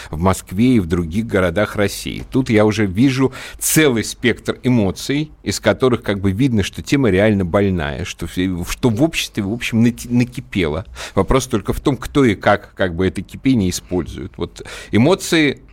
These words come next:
прямо как бы противоположные есть.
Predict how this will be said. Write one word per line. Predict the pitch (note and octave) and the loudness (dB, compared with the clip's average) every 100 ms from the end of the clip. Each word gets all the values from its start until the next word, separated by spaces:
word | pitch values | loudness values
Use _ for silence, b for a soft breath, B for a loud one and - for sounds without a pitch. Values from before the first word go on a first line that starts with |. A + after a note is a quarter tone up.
| _ _ - - | _ _ -12 2
прямо | A#2+ C#3+ C3 | 4 4 2
как | B2 G#2 | 0 -2
бы | G#2 | -2
противоположные | G2 F#2 A2+ G2+ A#2+ A2 E2+ D2 A#1+ | -4 -4 -2 2 2 2 -2 -6 -14
есть. | G1+ - - | -14 -18 -20